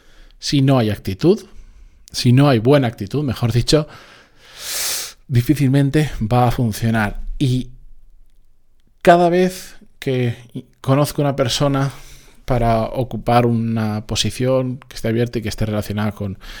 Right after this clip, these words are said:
con mi equipo, que esté yo involucrado en el proceso, me caliento más la cabeza en entender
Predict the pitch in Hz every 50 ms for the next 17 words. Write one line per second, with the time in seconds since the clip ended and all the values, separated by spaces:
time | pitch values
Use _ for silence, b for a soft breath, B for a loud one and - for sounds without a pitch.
0 | B B - - 85 78 78 - 127 139 156 165 165 156 180 165 - - - -
1 | 98 95 95 98 98 101 98 95 98 101 92 92 - 107 107 107 101 101 101 -
2 | 82 - - 127 127 - 160 170 B B B B B B B B B B B B
3 | B B B B _ _ _ _ _ - 131 127 131 131 127 123 117 - - 135
4 | 131 131 143 156 156 - 180 170 165 151 - - 156 151 151 147 - 139 135 143
5 | 147 139 - 135 120 120 120 120 117 113 110 - 123 120 117 113 117 117 143 143
6 | 120